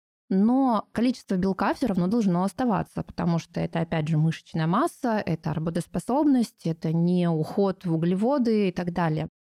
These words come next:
Поэтому хороший вариант — это будет заместить растительным белком. То есть те же самые бобовые, орехи, например, хорошо сюда встроятся. Плюс обязательно, обязательно я бы посоветовала на своём столе иметь ферментированные продукты.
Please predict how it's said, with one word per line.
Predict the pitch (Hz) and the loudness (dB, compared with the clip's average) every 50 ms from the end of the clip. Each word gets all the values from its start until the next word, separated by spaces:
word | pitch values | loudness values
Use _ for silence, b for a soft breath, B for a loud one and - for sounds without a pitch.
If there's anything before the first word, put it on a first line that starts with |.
| _ _ _ _ - | _ _ _ _ -4
Поэтому | 220 247 254 254 226 208 202 190 190 185 180 170 165 160 - - 202 | -4 -4 -2 0 0 2 2 2 2 2 2 2 0 -2 -4 -6 -6
хороший | - 233 233 233 202 175 - - - 160 156 - 214 233 | -4 -2 0 0 0 -2 -2 -4 -4 -4 -4 -4 -6 -6
вариант — | - 175 185 214 277 370 403 359 | -4 -4 -2 0 -2 -2 -2 -4
это | 247 - | -4 -4
будет | 180 180 220 226 | -2 -2 0 0
заместить | 196 196 180 165 170 - 247 254 - | 2 2 2 0 0 -2 -4 -4 -2
растительным | 190 165 - - 214 208 - 185 175 165 160 | -4 -4 -2 -4 -4 -2 0 0 0 2 0
белком. | 165 160 165 165 - 165 160 156 165 | 0 0 -2 -2 -2 -2 -2 -2 -2
То | - | -2
есть | 147 160 - - | -4 -4 -4 -4
те | 226 214 | -4 -4
же | 180 175 | -4 -4
самые | - 180 170 170 170 165 165 | -4 -2 0 0 2 0 0
бобовые, | 165 190 190 190 226 269 311 311 262 254 240 233 220 | 0 -2 -2 0 0 2 2 2 2 0 0 2 0
орехи, | 208 190 170 165 170 185 214 262 262 - - 240 | 0 2 0 0 0 0 0 -2 -2 -2 -2 0
например, | 214 208 196 - 190 196 196 190 190 190 190 185 - 185 175 - | 0 0 0 0 -2 -2 0 2 2 2 2 0 0 -2 -4 -6
хорошо | - - - 190 180 180 - 233 | -8 -8 -6 -4 -4 -2 -2 -2
сюда | 226 - - 170 185 185 | -4 -2 -2 -2 -2 -2
встроятся. | 185 - _ - 180 160 147 143 143 - - - - - _ _ _ _ _ _ _ | -2 -4 _ -4 -2 -2 0 -2 -4 -6 -10 -12 -12 -12 _ _ _ _ _ _ _
Плюс | - 220 214 269 339 - 285 | -2 0 2 2 0 0 0
обязательно, | 196 175 180 180 180 190 196 175 165 - - 165 165 156 | 0 0 0 0 0 0 0 -2 -2 -2 -6 -4 -4 -4
обязательно | 151 156 165 165 180 226 330 330 302 247 202 185 175 | -4 -2 -2 -2 0 -2 -2 0 2 2 4 4 2
я | 170 170 175 | 2 0 0
бы | 185 185 | 0 -2
посоветовала | 170 175 - - 190 190 220 240 - - 214 196 190 180 175 170 165 160 156 156 160 | -2 -4 -4 -4 -2 -2 -2 -2 -2 -2 -2 0 0 2 2 2 2 2 0 0 0
на | - 180 175 175 | 0 0 0 -2
своём | - - 190 185 175 | -2 -2 -2 -2 -2
столе | - - 185 185 202 240 240 202 | -2 -2 -2 0 0 2 2 2
иметь | 185 185 185 - | 2 0 -2 -4
ферментированные | - 175 170 165 170 165 - 208 - 190 180 175 170 170 165 | -4 -2 0 0 0 0 0 -2 -2 0 0 0 0 0 -2
продукты. | 165 175 180 180 170 143 143 - - - 71 | -2 -4 -4 -2 -4 -4 -4 -6 -10 -10 -10